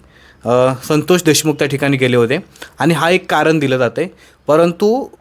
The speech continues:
जे ओबीसी समाज आणि मराठा समाजामध्ये गेल्या बऱ्याच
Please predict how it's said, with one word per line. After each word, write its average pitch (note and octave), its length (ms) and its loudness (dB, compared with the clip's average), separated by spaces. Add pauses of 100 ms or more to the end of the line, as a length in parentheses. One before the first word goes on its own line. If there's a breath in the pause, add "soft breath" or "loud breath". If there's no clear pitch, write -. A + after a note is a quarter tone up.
(520)
जे F3 200 4 (100)
ओबीसी D3+ 360 2
समाज E3 320 0
आणि E3 140 0
मराठा C#3+ 340 -2
समाजामध्ये D3 540 0
गेल्या C#3 260 0
बऱ्याच C#3 360 -2